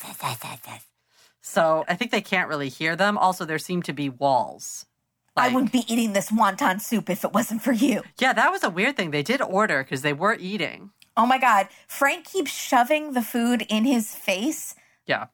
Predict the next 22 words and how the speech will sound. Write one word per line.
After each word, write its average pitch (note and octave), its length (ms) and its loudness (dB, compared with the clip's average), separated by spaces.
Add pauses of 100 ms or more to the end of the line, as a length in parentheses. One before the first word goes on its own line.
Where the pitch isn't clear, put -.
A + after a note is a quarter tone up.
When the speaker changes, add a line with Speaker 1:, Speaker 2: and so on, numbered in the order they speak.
(240)
Speaker 2:
And A#3+ 160 2
it A#3+ 160 -2
made A#3+ 240 2
me A#3+ 180 2
so A#3+ 380 2
grossed A3 400 2
out. F3 280 4
Like, G3 220 0
as G#3+ 300 2
he's C#4 180 -6
discussing A3+ 600 -2
the G3 80 4
murder F#3 520 4 (260)
and G#3 160 2
he's G#3+ 420 0
chewing, G#3 640 -2 (120)
didn't C#4 320 0
even A#3 480 2
lose G#3+ 300 2
his G#3+ 140 0
appetite F3 680 2
to - 60 -10